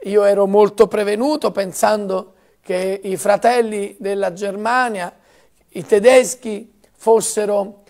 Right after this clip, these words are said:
molto molto freddi e invece subito dalla prima riunione notai che lo Spirito Santo era all'opera. Eh,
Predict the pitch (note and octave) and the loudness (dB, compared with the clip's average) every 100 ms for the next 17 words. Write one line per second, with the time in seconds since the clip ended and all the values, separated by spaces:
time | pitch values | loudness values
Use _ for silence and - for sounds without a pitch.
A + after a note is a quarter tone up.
0 | _ - G#3+ A#3+ A#3+ G#3+ A3 G#3 G#3+ E3+ | _ -2 2 4 2 0 0 -2 -4 -4
1 | F#3+ E3 D#3+ G#3+ A#3 A#3+ E4+ C4+ B3+ - | -8 -8 -6 -4 -2 0 -2 -4 -10 -12
2 | _ _ _ _ _ _ - - D#4 C#4 | _ _ _ _ _ _ -12 -2 -2 0
3 | A3+ E3+ A3 B3+ - _ _ _ _ F3 | -4 -2 -2 -2 -8 _ _ _ _ 0
4 | A3 A3 A3 G#3 - _ - D#4 F4 F4 | 2 2 0 -2 -4 _ -4 0 0 0
5 | D4 B3+ C#4 B3 B3 C4 C#4+ D#4 D#4+ _ | -2 -2 -4 -4 -2 -4 -6 -10 -12 _
6 | _ _ _ G3+ G#3+ A#3+ A#3+ A#3+ A#3+ C4 | _ _ _ -6 -2 -2 0 2 2 0
7 | C#4+ D4 - _ _ _ _ - G#3 G#3 | -2 -6 -12 _ _ _ _ 2 2 2
8 | - - C4+ D4 D4+ C#4 A#3+ F#3+ A#3 B3 | -4 -6 -4 -2 -2 -4 -6 -2 0 2
9 | B3+ A#3+ B3+ C4 - _ _ _ _ - | -2 -6 -8 -10 -18 _ _ _ _ -2
10 | G#3+ A#3+ B3+ C#4 C#4 _ _ - A#3+ A#3 | 0 0 -2 -4 -6 _ _ 0 2 2
11 | G3 D#3+ C#3+ C#3 E3 F3 D#3 _ _ _ | 0 -2 -4 -6 -6 -6 -10 _ _ _
12 | _ _ _ - F3 F3+ F3 F3 F3 E3+ | _ _ _ -4 -2 0 0 -2 -4 -10